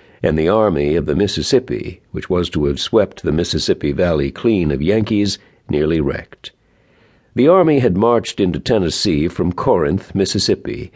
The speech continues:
to attack Federal forces encamped nineteen miles away at Pittsburgh Landing, Tennessee.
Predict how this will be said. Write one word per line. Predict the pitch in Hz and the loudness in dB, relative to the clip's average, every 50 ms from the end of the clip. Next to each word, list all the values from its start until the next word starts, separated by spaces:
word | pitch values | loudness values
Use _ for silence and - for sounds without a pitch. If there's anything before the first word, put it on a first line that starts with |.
| - - - - - _ _ - | -20 -20 -20 -20 -20 _ _ -6
to | - 76 | -4 -4
attack | 76 - - 107 101 90 - - | -2 0 0 0 0 0 -2 -2
Federal | - 107 98 82 78 73 69 69 - | 0 0 0 2 0 -2 0 -2 -2
forces | - - 117 101 90 78 - - 82 101 110 110 | -2 0 0 2 2 0 0 -2 -2 0 0 0
encamped | 80 73 73 - 110 98 90 87 78 - - - - | -2 -2 -4 -2 -2 0 0 0 -2 -4 -8 -10 -4
nineteen | 90 90 98 101 90 - - 104 92 85 80 | -2 0 0 0 -2 -2 -2 -2 0 0 2
miles | 85 87 85 80 76 76 76 73 | 2 2 2 0 0 0 -2 -2
away | 80 73 69 92 90 73 71 78 90 85 | -2 -2 0 0 2 2 2 2 0 0
at | 76 - | -2 -2
Pittsburgh | - - 107 - - - - 95 82 76 71 65 | -2 -2 -2 -2 -4 -8 -4 0 0 0 0 0
Landing, | 80 90 101 107 98 85 69 67 69 69 73 78 | 0 0 2 2 0 0 0 -2 -2 -2 -4 -6
Tennessee. | - - 87 78 76 76 - - - 123 104 69 - - - - | -4 -4 -2 -2 -2 -4 -4 -4 -2 -2 -2 -2 -6 -8 -12 -14